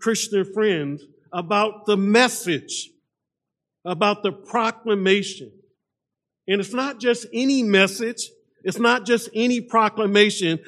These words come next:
but it's the message. It's the proclamation that gives life to men and women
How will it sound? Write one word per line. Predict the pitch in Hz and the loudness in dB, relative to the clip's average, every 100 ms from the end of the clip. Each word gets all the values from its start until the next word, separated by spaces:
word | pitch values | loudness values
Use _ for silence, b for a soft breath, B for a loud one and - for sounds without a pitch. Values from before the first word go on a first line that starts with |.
| B - | B 0
but | 208 | 2
it's | 247 - | 0 -2
the | 247 | 0
message. | 220 226 247 - 170 196 | 2 4 2 -2 -10 -6
It's | 202 - | -8 -4
the | 208 | -8
proclamation | - 233 226 233 214 214 226 208 185 165 B B 190 | -2 -2 -2 -4 0 2 0 0 -2 -2 B B 2
that | 220 220 180 135 | 4 4 -2 -4
gives | 180 247 254 240 - | 2 4 4 0 -6
life | 143 165 185 214 233 214 180 190 - _ _ _ _ - | -4 2 4 6 6 6 2 -4 -14 _ _ _ _ 0
to | 220 | 2
men | 185 190 226 254 254 202 | 4 6 6 4 2 0
and | 202 196 | 0 2
women | 208 226 202 180 180 | 6 6 8 4 2